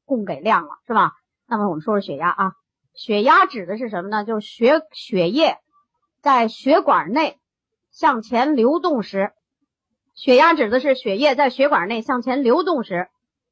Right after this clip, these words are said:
对血管壁造成的侧压力，对血管壁造成的侧压力就叫做血压。那就是血液心脏给劲儿一流动，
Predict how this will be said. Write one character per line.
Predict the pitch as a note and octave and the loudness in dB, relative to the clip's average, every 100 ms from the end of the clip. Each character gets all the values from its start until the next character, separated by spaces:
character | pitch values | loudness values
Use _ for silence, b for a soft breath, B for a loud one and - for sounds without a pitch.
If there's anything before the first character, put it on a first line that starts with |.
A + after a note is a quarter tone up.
| - | 0
对 | E4 C4+ | 2 4
血 | G#3 - D4 G4 | 2 0 2 2
管 | D#4 F3+ C#3 | 2 0 -2
壁 | - E4 - _ _ _ _ _ - | -2 -2 -2 _ _ _ _ _ 0
造 | F4+ B3 F3 | 2 2 0
成 | - G3 | -10 -6
的 | C#4+ B3+ | -4 -6
侧 | - - E4 E3 | -8 -2 -2 0
压 | B3+ C#4+ C#4 | 2 2 0
力， | C#4+ - _ _ _ _ _ _ _ _ _ _ - | -6 -10 _ _ _ _ _ _ _ _ _ _ -2
对 | D#4+ | 0
血 | C#4 C#4 E4 | 2 4 4
管 | A#3 E3 | 4 2
壁 | D4+ G#3 | -2 0
造 | D#4+ C4 | 0 0
成 | A3+ A#3 | -2 -6
的 | C#4 | -6
侧 | - D#4+ | -4 -2
压 | A3 C#4+ C#4 | 0 0 0
力 | C#4+ - _ _ _ | -2 -10 _ _ _
就 | F#3+ | -8
叫 | B3+ G3+ | 0 0
做 | F#3 D#3+ | 0 -8
血 | - C#3+ | -10 -12
压。 | D3+ F3+ _ _ _ _ _ _ _ _ _ _ _ _ - | -6 -6 _ _ _ _ _ _ _ _ _ _ _ _ -8
那 | D4 | -2
就 | D4+ | 0
是 | C#4 | 0
血 | - G3+ | 0 0
液 | C4+ C#4 | 2 0
心 | - E4+ | 0 0
脏 | E4 C#4 | 2 0
给 | C4 F#3 | -2 -10
劲 | - D4 | -2 0
儿 | A3 | 0
一 | B3+ | 0
流 | G#3+ C4+ | 0 2
动， | D4+ | 0